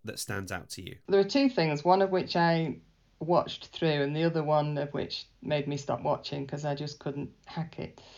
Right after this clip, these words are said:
Speaker 2: The first one is, is she called Janine, who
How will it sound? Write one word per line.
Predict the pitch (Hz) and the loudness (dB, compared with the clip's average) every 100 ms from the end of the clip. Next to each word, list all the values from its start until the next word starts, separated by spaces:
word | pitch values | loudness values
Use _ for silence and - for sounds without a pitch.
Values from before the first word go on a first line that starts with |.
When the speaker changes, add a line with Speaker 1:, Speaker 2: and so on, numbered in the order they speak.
| - | -4
Speaker 2:
The | 180 | 0
first | 175 262 277 - | 8 10 10 8
one | 160 139 127 - | 6 6 6 2
is, | 160 156 - | 0 0 0
is | 185 175 | 0 0
she | - | -2
called | 202 202 190 170 | 0 2 4 4
Janine, | 180 185 185 160 | 4 4 4 2
who | 147 147 147 143 | 0 -2 -2 -4